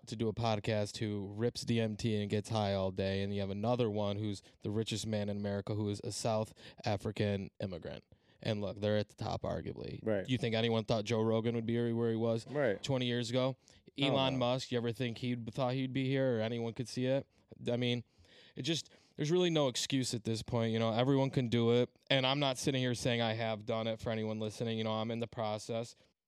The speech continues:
Speaker 1: Scott and Sweet, you know, a little head on the ball on me. Like I said, it took me a while to figure it out and everything. But I'm, I'm learning and going along, and I think that's kinda beneficial, too, to people listening because,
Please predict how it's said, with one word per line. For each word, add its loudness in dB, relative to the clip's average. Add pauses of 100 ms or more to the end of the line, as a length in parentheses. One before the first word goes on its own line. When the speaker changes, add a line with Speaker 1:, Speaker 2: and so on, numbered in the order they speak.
(100)
Speaker 1:
Scott -2
and -4
Sweet, -4
you -4
know, -2
a -2
little 0
head -2
on -2
the -4
ball 0
on -2
me. -2
Like -6
I -8
said, -6
it -14
took -8
me -2
a 0
while 2
to 0
figure 0
it 2
out 2
and -2
everything. 0 (460)
But 4
I'm, 4 (240)
I'm 4
learning 4
and -2
going 0
along, 0
and 2
I 2
think -4
that's 0
kinda -2
beneficial, -4
too, -2
to 0
people -2
listening -2
because, -2